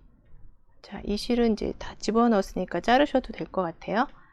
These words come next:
자, 그 다음에 사슬을 쭉쭉쭉쭉 떠주는데 끈 길이가 오십 센티미터가 될 때까지 떠주도록 하겠습니다. 자, 사슬 길이가 대략 오십 센티미터 정도 되도록 떠주었고요.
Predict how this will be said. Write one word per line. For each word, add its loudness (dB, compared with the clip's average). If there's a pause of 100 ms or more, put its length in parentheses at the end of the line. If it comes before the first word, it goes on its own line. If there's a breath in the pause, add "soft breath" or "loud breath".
(260 soft breath)
자, -12
그 -12
다음에 -2
사슬을 2
쭉쭉쭉쭉 -8
떠주는데 2 (420 soft breath)
끈 4
길이가 0
오십 -2
센티미터가 0
될 -4
때까지 2
떠주도록 -2
하겠습니다. -12 (1040 loud breath)
자, -12
사슬 -2
길이가 2
대략 -2
오십 0
센티미터 0
정도 4
되도록 -4
떠주었고요. 0